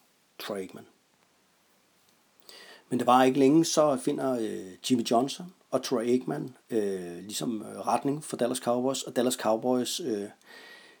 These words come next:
de bliver en magtfaktor efter, øh, ganske få år, og op igennem halvfemserne er det jo the team to beat. Altså Emmitt Smith, Michael Irvin,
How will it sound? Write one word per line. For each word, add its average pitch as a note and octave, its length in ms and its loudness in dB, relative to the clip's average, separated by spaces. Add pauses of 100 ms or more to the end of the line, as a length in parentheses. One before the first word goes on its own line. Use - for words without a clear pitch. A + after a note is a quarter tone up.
(160)
de A#2+ 60 -6
bliver C3 180 0
en G#2 60 -4
magtfaktor A#2+ 600 0
efter, A#2 400 -4
øh, G2 160 -12 (220)
ganske B2 280 0
få - 160 2
år, - 600 -4
og A#2 200 -6
op C3 180 4
igennem C3+ 200 2
halvfemserne C#3 580 -4
er B2 160 -6
det A#2 100 -4
jo A#2 200 2 (460)
the A2+ 320 -2
team C3+ 220 2
to - 180 -4
beat. A#2 260 -2 (720)
Altså A2+ 420 -2
Emmitt A#2+ 240 0
Smith, B2+ 320 6 (600)
Michael A#2 640 0
Irvin, B2+ 320 -4